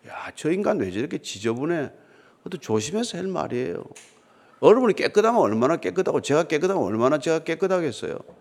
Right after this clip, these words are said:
뭐 세수 좀 하고 얼굴 좀, 뭐 좀 바르면 깨끗한 겁니까? 속이 더러운 게 더러운 거죠, 뭐.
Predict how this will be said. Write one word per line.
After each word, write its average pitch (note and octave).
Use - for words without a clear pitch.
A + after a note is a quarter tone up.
뭐 F3
세수 E3
좀 A3
하고 F3
얼굴 D#3+
좀, G3
뭐 F#3+
좀 F3+
바르면 D3
깨끗한 F#3+
겁니까? C3+
속이 D4
더러운 E3+
게 D#3
더러운 C#3
거죠, C3
뭐. A1+